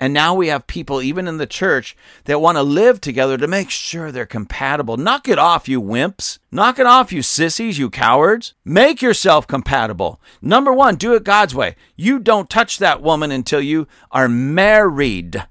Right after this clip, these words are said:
Regardless of your past, regardless of her past, regardless of age, you don't touch that woman until you're married. And ladies, quit being so cheap. Quit being so whorish. Quit being so easy.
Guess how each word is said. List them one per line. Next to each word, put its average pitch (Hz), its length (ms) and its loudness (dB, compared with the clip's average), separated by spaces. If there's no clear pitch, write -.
Regardless 180 520 2
of 156 100 -6
your 185 120 0
past, 185 360 -2
regardless 165 440 2
of 139 120 -4
her 165 140 2
past, 170 300 0
regardless 160 500 0
of 131 140 -14
age, 147 340 -2
you 226 160 0
don't 208 300 4
touch - 260 -2
that 160 200 2
woman 151 200 -2
until 151 220 -4
you're 135 120 -2
married. 131 520 0
And 156 220 0
ladies, 277 480 0
quit 294 200 2
being 302 220 -4
so 196 200 0
cheap. 214 600 -2
Quit 254 160 2
being 302 220 -4
so 196 240 2
whorish. - 640 0
Quit 254 200 4
being 294 220 -2
so 202 300 2
easy. 196 540 -2